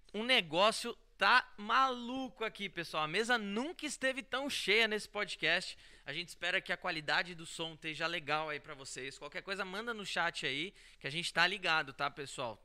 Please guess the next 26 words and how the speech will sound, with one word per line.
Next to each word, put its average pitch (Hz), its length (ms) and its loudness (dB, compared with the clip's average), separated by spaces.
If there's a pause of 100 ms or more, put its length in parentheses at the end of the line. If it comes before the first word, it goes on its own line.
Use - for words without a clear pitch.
Tanto 180 280 -6
a - 20 -14
questão 170 340 -16
das 160 160 -6
imagens, 170 600 2
do 151 100 -8
som. 175 380 -4 (420)
A 135 60 -8
gente 151 140 -6
espera 180 260 -2
que 180 120 -8
hoje 185 200 -4
fique 190 240 -8 (180)
tudo 220 220 -6
muito 220 420 -8
bom 170 340 -4
pra 208 200 -8
vocês 196 480 -6
acompanharem 160 840 -2
aí 156 240 -4 (280)
o 175 80 -10
bate-papo 175 580 2
que 175 160 -4
hoje 175 240 -2
promete, 160 720 -2
tá? 151 260 -2